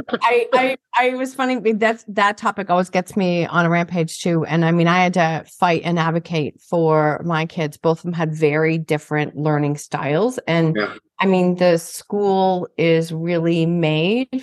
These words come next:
Speaker 2: for, um, visual learners. And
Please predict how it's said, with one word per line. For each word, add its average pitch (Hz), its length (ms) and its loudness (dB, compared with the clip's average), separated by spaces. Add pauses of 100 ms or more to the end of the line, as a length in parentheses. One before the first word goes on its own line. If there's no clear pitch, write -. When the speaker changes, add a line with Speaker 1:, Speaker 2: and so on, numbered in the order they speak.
Speaker 2:
for, 156 720 2 (420)
um, 160 240 2
visual 170 360 2
learners. 170 720 0
And 160 440 0